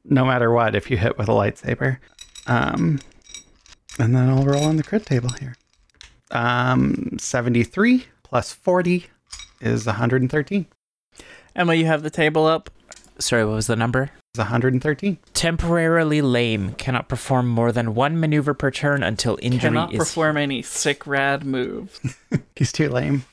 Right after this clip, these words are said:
Speaker 2: The clones usually win by pack tactics instead of one-on-one
Speaker 1: One-on-one
Speaker 2: combat.
Speaker 1: <laughs> combat against a Jedi. <laughs> Not even a Jedi. A dude with a stacked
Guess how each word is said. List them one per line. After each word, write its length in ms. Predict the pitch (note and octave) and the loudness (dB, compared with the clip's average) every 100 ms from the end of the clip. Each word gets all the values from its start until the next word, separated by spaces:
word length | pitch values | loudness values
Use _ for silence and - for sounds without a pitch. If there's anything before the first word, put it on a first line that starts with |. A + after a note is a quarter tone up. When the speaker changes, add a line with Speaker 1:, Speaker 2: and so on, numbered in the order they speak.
| - | -18
Speaker 2:
The 60 | - | -16
clones 460 | - F#3 F3+ D3+ D3 | -4 0 0 -2 -2
usually 400 | F#3 E3+ C3 A#2+ | -2 0 -2 -2
win 340 | B2 G#2+ A2+ | -2 -4 -2
by 440 | C3 B2+ A#2+ A#2 - - | 0 2 2 0 -6 -14
pack 320 | - F#3 F3+ | -6 -4 -4
tactics 840 | - D#3+ D3+ - D3 C#3 - - - | -6 -6 -6 -6 -4 -4 -6 -16 -14
instead 400 | F2+ F2+ - C3+ | -14 -12 -6 -4
of 340 | A2 A#2+ - - _ - - _ - | -4 -6 -10 -20 _ -20 -20 _ -14
one-on-one 720 | D3+ C#3+ C3+ C#3+ D3 D3 D3+ | -4 -2 0 2 2 2 0
Speaker 1:
One-on-one 800 | C#3+ D#3 - C3+ C#3+ D3 D#3+ C3 - - - | 0 0 2 2 2 2 0 -2 -8 -18 -10
Speaker 2:
combat. 0 | |
Speaker 1:
<laughs> 0 | - G3+ F#3+ F#3+ F#3 | -4 -2 0 0 -2
combat 240 | - F3 D#3 | -2 0 -2
against 640 | - - - D#3+ - - | -4 -4 -4 -4 -8 -6
a 120 | - | -4
Jedi. 760 | C3+ - - D#3 C#3+ - - - _ _ - | -4 -8 -6 -4 -4 -4 -6 -8 _ _ -4
<laughs> 1200 | F#4+ F4+ - A4 - _ _ _ _ - - - | -2 0 -2 -4 -4 _ _ _ _ -18 -10 0
Not 260 | F3 E3 | 2 4
even 180 | D3 C3 | 4 4
a 80 | A#2+ | 2
Jedi. 500 | A2+ - - C#3 B2 - _ _ _ - | 0 -2 0 0 0 -4 _ _ _ -4
A 80 | |
dude 400 | B2 - F#3 F3+ | -2 -2 -2 0
with 240 | C#3 B2+ C3+ - _ _ _ _ - | 0 0 -2 -14 _ _ _ _ -6
a 120 | D#3 A#2+ | -4 -2
stacked 840 | - - D#3 B2 C3 B2 - | -6 -6 -2 0 0 -4 -10